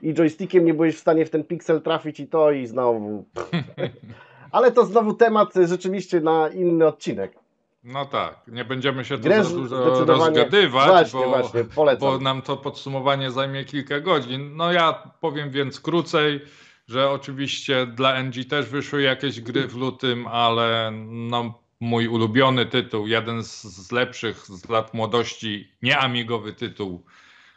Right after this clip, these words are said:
Speaker 2: którego gdzieś tam ogrywałem na pececie jako jedną z nielicznych gier, też ogrywałem na Dosboxie pod Amiga One X pięć tysięcy, gdzie chodzi całkiem fajnie, czyli Death Rally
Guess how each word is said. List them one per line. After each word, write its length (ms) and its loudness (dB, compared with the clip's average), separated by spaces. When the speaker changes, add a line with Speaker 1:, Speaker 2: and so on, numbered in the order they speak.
Speaker 2:
którego 520 -4
gdzieś 280 -6
tam 320 -6
ogrywałem 560 -2
na 140 -6
pececie 520 -6
jako 260 -6
jedną 340 -6
z 80 -12
nielicznych 460 -6
gier, 340 0
też 200 -6
ogrywałem 520 -2
na 120 -2
Dosboxie 580 -4
pod 240 -8
Amiga 380 -6
One 300 0
X 180 -16
pięć 300 -6
tysięcy, 540 -2
gdzie 220 -6
chodzi 300 -4
całkiem 400 -2
fajnie, 520 0
czyli 260 -4
Death 260 2
Rally 560 -4